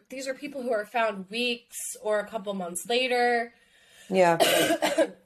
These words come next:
Speaker 1: They're not super thought out, planned murders. So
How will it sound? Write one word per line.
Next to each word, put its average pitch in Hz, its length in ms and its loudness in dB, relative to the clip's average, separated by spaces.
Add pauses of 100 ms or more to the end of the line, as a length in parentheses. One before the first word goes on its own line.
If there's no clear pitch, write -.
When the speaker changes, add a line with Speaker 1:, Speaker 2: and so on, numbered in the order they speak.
(580)
Speaker 1:
They're 233 140 2
not 247 240 2
super 247 380 -4
thought 196 280 -4
out, 180 400 -2 (540)
planned 208 420 -2
murders. 180 560 0 (100)
So 185 340 0